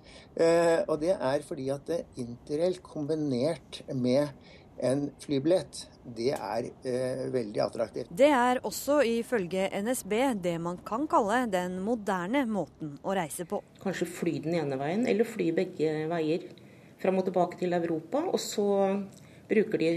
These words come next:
Speaker 3: toget når de da skal oppdage Europa.
Speaker 1: Det er en fortreffelig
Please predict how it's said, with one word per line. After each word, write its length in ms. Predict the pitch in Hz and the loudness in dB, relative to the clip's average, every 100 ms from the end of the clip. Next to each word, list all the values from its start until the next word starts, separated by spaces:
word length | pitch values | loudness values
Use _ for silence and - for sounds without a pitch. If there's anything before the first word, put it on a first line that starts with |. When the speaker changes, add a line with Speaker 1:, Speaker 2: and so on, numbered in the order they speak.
| 165 | -2
Speaker 3:
toget 600 | - 156 139 143 139 139 139 - - - - - - - - - - 170 | -2 0 0 0 -4 -4 -8 -14 -20 -20 -20 -20 -20 -20 -20 -20 -10 -2
når 180 | 156 | 0
de 100 | 147 | 0
da 160 | 156 127 | 0 0
skal 280 | - - 143 151 160 - | 0 2 2 0 -8 -6
oppdage 520 | - - 131 127 131 131 123 - - - - | -6 0 2 2 0 0 -4 -10 -18 -16 2
Europa. 540 | 151 143 143 - 139 147 - | 4 6 2 4 -2 -2 4
Speaker 1:
Det 80 | 123 | 4
er 180 | - 107 | 4 0
en 80 | 123 | 0
fortreffelig 680 | 127 - 104 - - 117 | 0 0 -2 -2 -2 2